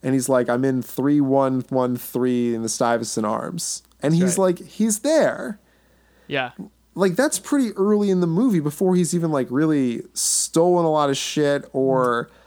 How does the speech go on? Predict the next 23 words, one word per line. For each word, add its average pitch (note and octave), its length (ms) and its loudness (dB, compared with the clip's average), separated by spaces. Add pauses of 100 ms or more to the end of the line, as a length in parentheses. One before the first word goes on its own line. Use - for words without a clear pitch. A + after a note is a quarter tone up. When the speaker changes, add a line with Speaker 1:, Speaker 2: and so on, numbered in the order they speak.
(880)
Speaker 1:
I D#3 80 -6
mean, E3+ 160 2
he F#3 120 4
hasn't G3+ 260 2
really, E3+ 220 2
I D#3 40 2
mean, E3 160 2
I D#3 60 0
guess D#3 180 -2
he's C#3+ 140 -2
gone, B2+ 340 0
like, A2 300 -6 (680)
interstate, C3+ 840 0
but C3+ 100 0
he C#3+ 60 0
hasn't, D3 200 -2
like, A#2+ 120 -2
left B2+ 160 -2
the - 60 -12
country. D#3+ 760 -2
Like, C3 140 -2
he D#3 80 -2
hasn't, D3 260 -4